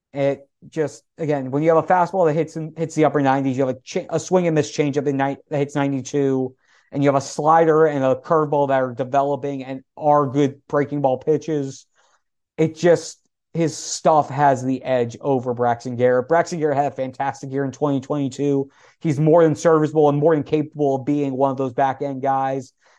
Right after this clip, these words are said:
and most likely is gonna get, see some time in the big leagues because you never see a team only use five starters throughout the season. So Braxton Garrett will see his time, but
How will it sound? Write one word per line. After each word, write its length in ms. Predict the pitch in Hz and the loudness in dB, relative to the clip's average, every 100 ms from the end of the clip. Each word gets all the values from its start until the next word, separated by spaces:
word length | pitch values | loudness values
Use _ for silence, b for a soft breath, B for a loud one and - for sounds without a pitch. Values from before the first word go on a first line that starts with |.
| _ | _
and 160 | 160 156 | -2 2
most 220 | 190 185 | 2 4
likely 360 | 180 160 151 156 | 4 4 0 0
is 200 | 160 - | -2 0
gonna 200 | 156 139 | -2 0
get, 200 | 151 - - _ | -2 -4 -20 _
see 180 | _ 185 | _ -8
some 140 | 139 135 | -6 0
time 200 | 143 139 | 0 2
in 40 | |
the 80 | 127 | 2
big 220 | 139 127 | 2 2
leagues 460 | 139 131 123 - _ _ _ - | 0 -2 -8 -18 _ _ _ -2
because 240 | 147 131 | 0 0
you 120 | 165 | 0
never 400 | 156 156 139 127 | 2 2 2 -2
see 280 | 120 156 143 | -4 -2 0
a 40 | |
team 440 | 127 143 135 127 123 120 _ _ _ _ _ - | 0 -4 -4 -4 -8 -12 _ _ _ _ _ 0
only 320 | 175 165 143 | 2 2 2
use 300 | 135 143 127 | 2 2 2
five 260 | 139 131 120 | 2 2 0
starters 340 | 143 131 120 | -2 -2 -2
throughout 220 | 135 123 | -2 0
the 80 | 120 | -2
season. 360 | 127 123 113 113 | -4 -8 -8 -6
So 100 | 127 | -2
Braxton 420 | 147 190 170 147 | 0 0 0 -2
Garrett 260 | 139 143 | 0 0
will 200 | 131 147 | 2 2
see 160 | 143 151 | 2 -4
his 160 | 139 - | -4 -2
time, 380 | 135 131 135 | -2 -2 -4
but 320 | 127 127 123 | -2 -2 -4